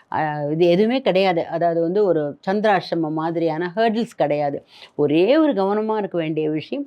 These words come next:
அர்த்தாஷ்டம சனி மட்டும். ஆனாலும் அர்த்தாஷ்டமமா, அது அர்த்தம்னா பாதி,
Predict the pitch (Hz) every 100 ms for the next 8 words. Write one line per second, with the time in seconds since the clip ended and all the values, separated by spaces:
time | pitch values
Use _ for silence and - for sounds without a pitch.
0 | - 156 - 160 151 - 143 127 131 135
1 | 135 127 143 - _ - - 214 269 269
2 | 247 277 - - - - 131 - 285 302
3 | - 277 220 190 - 165 196 170 175 277
4 | 233 196 185 _ _ _ - 160 160 139
5 | 180